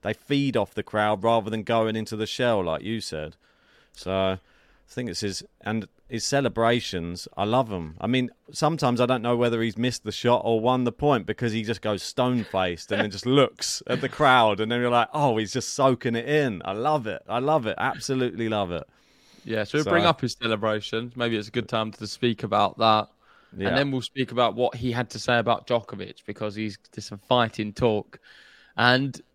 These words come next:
Speaker 2: I don't know if you can play it. Are we allowed to play a little bit of it?
Speaker 1: Don't know.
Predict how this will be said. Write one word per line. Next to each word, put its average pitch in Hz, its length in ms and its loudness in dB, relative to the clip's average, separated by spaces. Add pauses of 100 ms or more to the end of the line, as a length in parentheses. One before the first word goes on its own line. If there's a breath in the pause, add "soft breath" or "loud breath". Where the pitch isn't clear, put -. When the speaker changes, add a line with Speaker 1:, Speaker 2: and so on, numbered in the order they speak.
(540)
Speaker 2:
I 123 60 -2
don't 160 80 -2
know 185 60 0
if 131 80 -6
you 127 60 -4
can 120 140 -6
play 127 320 4
it. - 20 -2
Are 101 120 0
we 127 100 2
allowed 156 200 -2
to - 60 -20
play 165 220 -4
a - 20 -2
little 160 200 -2
bit 156 120 -4
of 156 120 -6
it? 180 180 -6 (260)
Speaker 1:
Don't - 200 -10
know. 87 380 -6